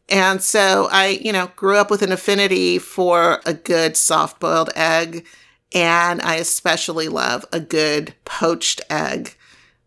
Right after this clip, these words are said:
um, which are not that easy to make. So I'm always impressed when restaurants serve them up. I actually went to a restaurant one day. Get this. They served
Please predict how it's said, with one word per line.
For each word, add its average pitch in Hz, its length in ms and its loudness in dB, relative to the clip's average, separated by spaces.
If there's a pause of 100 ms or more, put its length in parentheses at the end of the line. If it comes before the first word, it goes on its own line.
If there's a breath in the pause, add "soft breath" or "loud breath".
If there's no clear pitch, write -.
(120)
um, 160 300 -2
which 185 200 -2
are 190 80 2
not 214 360 0
that 196 240 2
easy 190 300 -2
to 170 80 -2
make. 170 380 -2
So 165 520 2
I'm 180 160 0
always 190 280 2
impressed 160 540 -4
when 160 180 -4
restaurants 156 560 0
serve - 340 0
them - 220 -2
up. - 360 -2 (560 loud breath)
I 190 140 4
actually 220 560 2
went 233 260 0
to - 120 0
a 160 40 2
restaurant 170 520 0
one 220 220 0
day. 208 400 2
Get 190 280 -2
this. - 380 0 (640 loud breath)
They 202 440 4
served 214 760 0